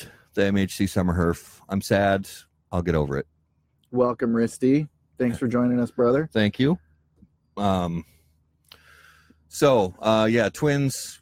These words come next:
Speaker 1: Twins are doing well. Um, you know, they've lost a
Speaker 2: Just
Speaker 1: few. You know, they, I think, I think they might have l-,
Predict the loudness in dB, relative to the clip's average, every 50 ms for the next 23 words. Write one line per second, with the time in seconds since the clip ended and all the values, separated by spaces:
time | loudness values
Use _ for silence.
0 | _ -4 -2 -2 0 0 -2 0 0 2 2 2 2 4 4 2 2 0 -4 _
1 | _ _ _ -4 -2 0 2 2 0 0 0 0 0 2 2 2 0 0 2 2
2 | 2 2 2 2 -2 -4 0 2 4 4 6 4 4 4 2 2 2 2 2 2
3 | 2 2 2 0 -2 -4 -6 _ _ _ _ _ _ _ _ _ -6 -6 -4 -4
4 | -4 -6 -6 _ _ _ _ _ _ _ _ _ _ _ _ _ _ _ -18 -18
5 | -6 -4 -4 -4 -2 _ 0 2 2 2 2 0 0 -2 -2 -4 -6